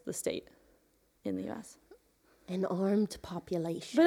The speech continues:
Speaker 1: I, yeah, I think, like, it's, it is really fucked, like, that, yeah, like, police, 'cause it's not only that police have access to the, the weapons that they're carrying around all the time. It's, it's the whole, like, s-, you know, power hungry, like, that pos-,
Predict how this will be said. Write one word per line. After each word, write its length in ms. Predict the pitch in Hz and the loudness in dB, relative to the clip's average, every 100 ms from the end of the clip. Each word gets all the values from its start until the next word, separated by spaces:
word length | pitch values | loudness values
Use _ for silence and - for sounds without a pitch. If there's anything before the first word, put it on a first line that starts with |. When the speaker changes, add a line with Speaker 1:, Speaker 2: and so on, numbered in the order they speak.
| 349 | 10
Speaker 1:
I, 40 | - | 10
yeah, 200 | 285 180 | 8 10
I 100 | 214 | 10
think, 240 | 269 285 294 | 8 8 8
like, 200 | 277 269 | 8 6
it's, 280 | 240 - - | 2 0 4
it 240 | 240 - | 4 6
is 260 | 226 240 208 | 10 10 10
really 240 | 202 202 | 6 6
fucked, 400 | 190 - 202 190 196 | 6 6 6 6 2
like, 200 | 175 175 | 2 2
that, 120 | 175 | 4
yeah, 200 | 185 165 | 4 4
like, 260 | 160 - | 2 -2
police, 460 | - 196 196 196 - - - | 0 0 2 -2 -6 -12 4
'cause 120 | 285 | 8
it's 160 | 277 285 | 8 8
not 120 | 320 | 8
only 200 | 381 330 | 10 10
that 100 | 262 | 8
police 260 | - 233 226 | 8 6 8
have 80 | 214 | 8
access 380 | 185 - 165 - | 8 4 -10 -8
to 120 | 196 | -8
the, 160 | 175 - | -6 -4
the 120 | 185 | 2
weapons 340 | 180 180 180 | 2 2 -4
that 100 | 170 | -6
they're 80 | 180 | -6
carrying 260 | 170 180 170 | -4 -2 2
around 180 | 190 196 | 2 2
all 80 | |
the 80 | 170 | 0
time. 240 | 165 170 165 | -2 -4 -4
It's, 180 | - - - - - | -8 -12 -16 -8 -6
it's 180 | 185 | -4
the 80 | - | -4
whole, 260 | 180 220 202 | 0 2 2
like, 100 | 180 | 0
s-, 260 | - - - _ _ | -6 -10 -14 _ _
you 80 | 208 | -2
know, 240 | 180 160 160 _ - - - - _ _ _ _ _ - | 0 -2 -6 _ -20 -20 -20 -20 _ _ _ _ _ -10
power 880 | - 208 208 196 190 185 185 180 180 170 | -4 4 8 10 12 10 10 8 6 2
hungry, 460 | 190 180 180 175 | -2 0 0 2
like, 200 | 175 170 | 2 4
that 280 | 185 165 - | 4 4 2
pos-, 220 | - 196 | -2 -2